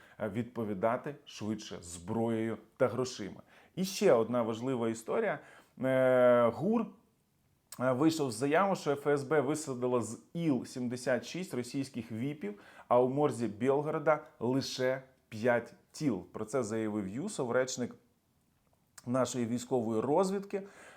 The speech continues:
От, і це теж вам підтвердження, е, того, що Росія перебиває, е, ось такими вкидами, е, наприклад, погану ситуацію в Башкортостані,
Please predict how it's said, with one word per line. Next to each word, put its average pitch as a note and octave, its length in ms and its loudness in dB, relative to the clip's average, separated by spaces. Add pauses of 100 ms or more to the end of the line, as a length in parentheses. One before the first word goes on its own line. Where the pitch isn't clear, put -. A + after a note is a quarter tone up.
(120)
От, F3 280 4
і E3+ 180 0
це F#3+ 220 -2
теж G3 400 -4
вам E3+ 160 -4
підтвердження, G2 760 -2 (340)
е, A#2+ 260 2
того, F3+ 380 0
що D3+ 440 -2
Росія D3 480 0
перебиває, C#3 1200 0 (280)
е, A#2+ 500 2
ось B2+ 180 -2
такими D3 340 -4
вкидами, D3+ 760 -2 (280)
е, B2 260 4
наприклад, C3 520 0
погану C3+ 360 -2
ситуацію B2 520 -2
в G#2 60 -8
Башкортостані, G#2+ 1040 -4